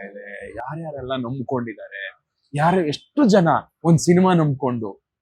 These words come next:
ಪೋಸ್ಟ್ ಅನ್ಸೋನ್ ಇಂದ ಹಿಡಿದು ಸ್ಕ್ರಿಪ್ಟ್ ಡೈರೆಕ್ಷನ್ ಮಾಡೋ ಮೇನ್ ಲೀಡರ್ ತನಕ ಇವ್ರನ್ನೇ ನಂಬಿರ್ತೀವಿ.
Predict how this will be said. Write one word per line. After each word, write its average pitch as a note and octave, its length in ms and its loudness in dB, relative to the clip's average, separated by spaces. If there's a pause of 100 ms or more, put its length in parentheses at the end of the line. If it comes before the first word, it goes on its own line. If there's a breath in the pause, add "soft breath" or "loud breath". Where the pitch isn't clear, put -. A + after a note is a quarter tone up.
(500)
ಪೋಸ್ಟ್ F#3 580 2
ಅನ್ಸೋನ್ F3+ 680 2 (160)
ಇಂದ D#3+ 240 4
ಹಿಡಿದು D#3+ 640 0
ಸ್ಕ್ರಿಪ್ಟ್ - 880 0 (100)
ಡೈರೆಕ್ಷನ್ E3+ 720 0
ಮಾಡೋ D3+ 460 0 (640)
ಮೇನ್ G#3 220 8
ಲೀಡರ್ F#3+ 480 4
ತನಕ D3+ 260 -4
ಇವ್ರನ್ನೇ D3 300 2
ನಂಬಿರ್ತೀವಿ. A2+ 920 -6